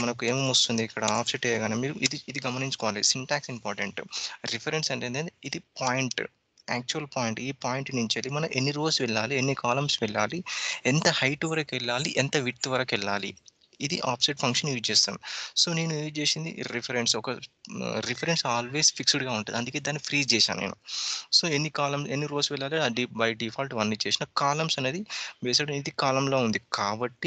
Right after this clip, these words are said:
నేను ఇక్కడ ఏం చేశాను, మ్యాచ్ ఫంక్షన్ యూజ్ చేసుకొని కాలమ్స్ సెలెక్ట్ చేసుకున్నాను. అది ఆఫ్సెట్ ఫంక్షన్ యూజ్ చేసిన. తర్వాత హైట్ అనేది ట్వంటీ ఫైవ్ ఇచ్చాను. So, అది మనం హార్డ్ కోడెడ్ చేసినాం. So, అక్కడ అందుకే మనకు కొన్ని, అందుకే మనకు బ్లాంక్స్ చూపిస్తున్నాయి ఇక్కడ నేమ్స్‌లలో. So, దాన్ని మనం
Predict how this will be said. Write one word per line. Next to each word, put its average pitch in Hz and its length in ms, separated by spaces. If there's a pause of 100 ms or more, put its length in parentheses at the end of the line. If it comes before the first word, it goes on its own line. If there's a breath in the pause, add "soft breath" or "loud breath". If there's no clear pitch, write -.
నేను 127 160
ఇక్కడ 117 220
ఏం 113 100
చేశాను, 123 260 (100)
మ్యాచ్ 135 220
ఫంక్షన్ 110 280
యూజ్ 107 120
చేసుకొని 147 340 (120)
కాలమ్స్ 147 300 (300)
సెలెక్ట్ 107 280
చేసుకున్నాను. - 360 (480 loud breath)
అది 160 200
ఆఫ్సెట్ - 260
ఫంక్షన్ 104 340
యూజ్ - 160
చేసిన. - 300
తర్వాత - 220 (100)
హైట్ 160 340
అనేది 151 300
ట్వంటీ 156 340
ఫైవ్ 143 200
ఇచ్చాను. 98 280 (460 loud breath)
So, - 100 (140)
అది 165 160 (140)
మనం 151 260
హార్డ్ 151 260
కోడెడ్ 151 280
చేసినాం. 107 280 (120)
So, - 40 (140)
అక్కడ - 160
అందుకే 143 420
మనకు 170 200
కొన్ని, 147 280 (140)
అందుకే 147 340
మనకు 165 160 (120)
బ్లాంక్స్ 127 420
చూపిస్తున్నాయి 107 500
ఇక్కడ - 140 (120)
నేమ్స్‌లలో. 117 440 (1700 loud breath)
So, 147 140
దాన్ని 120 280
మనం 120 220